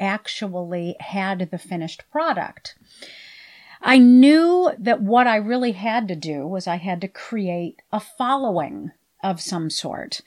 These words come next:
And that's when I decided that I needed to use social media to create an empire. <laughs> So, how do you create an empire on social media?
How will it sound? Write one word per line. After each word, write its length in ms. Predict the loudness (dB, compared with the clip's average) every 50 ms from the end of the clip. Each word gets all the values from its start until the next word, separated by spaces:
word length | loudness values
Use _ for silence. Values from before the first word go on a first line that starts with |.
| -20 -20 -20 -20 -20 -20 -18 -10 -2
And 240 | 2 4 6 6 6
that's 400 | 6 6 6 4 4 0 -4 -4
when 160 | -2 0 0
I 140 | 0 0 0
decided 880 | -2 -4 -6 -4 -6 -4 -4 -4 -4 -6 -6 -6 -4 -4 -4 -6 -8 -14 -14
that 480 | -10 -4 0 0 2 2 0 -2 -4 -6
I 240 | -2 0 0 2 4
needed 360 | 4 4 2 2 0 -2 -2
to 100 | -2 -4
use 480 | -4 -2 -2 -2 -2 -4 -6 -8 -10 -12 -12
social 600 | -12 -8 0 2 2 2 2 2 -2 -2 0 2
media 640 | 2 2 0 0 -2 -4 -4 -4 -6 -6 -8 -10 _ _ _ _ -20 _ _ _ _
to 120 | -2 -2 -2
create 840 | -2 -2 -8 -4 -2 0 0 0 0 0 0 -2 -4 -6 -14 -16 _ _ _ _ _ _ 0
an 180 | 2 2 2 2 0 0
empire. 920 | 0 2 4 4 4 4 2 -2 -10 -10 -10 -8 -10 -8 -8 -10 -10 _ _ _ _ _ _ 0
<laughs> 100 | 0 0 _ _ _ _ _ _ -18 -12 -6 -2 0 2 4 4 4 4 2
So, 720 | -2 -2 2 4 6 6 8 6 6 4 0 -2 -6 -10 _ _ _ _ _ _ _ _ _ _ -4
how 240 | 2 4 6 6 6
do 80 | 6
you 140 | 6 2 2
create 380 | 0 0 2 2 2 4 2 2
an 100 | 2 2
empire 480 | 2 0 0 0 0 0 0 2 2
on 180 | 0 0 0 0
social 380 | 0 0 0 0 0 0 -2 -2
media? 560 | 0 0 0 0 2 2 2 2 2 0